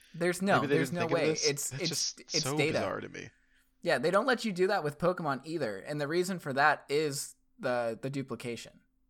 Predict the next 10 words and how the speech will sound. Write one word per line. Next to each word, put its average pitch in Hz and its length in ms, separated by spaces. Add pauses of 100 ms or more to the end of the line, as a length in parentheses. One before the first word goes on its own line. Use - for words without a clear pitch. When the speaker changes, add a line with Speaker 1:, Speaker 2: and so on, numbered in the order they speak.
(260)
Speaker 1:
Like, 120 140
they 139 80
Speaker 2:
But 143 60
Speaker 1:
don't 147 120
want 180 120
Speaker 2:
I - 20
Speaker 1:
people 131 220
doing 127 260
that. 80 180 (680)
Speaker 2:
Man, 180 320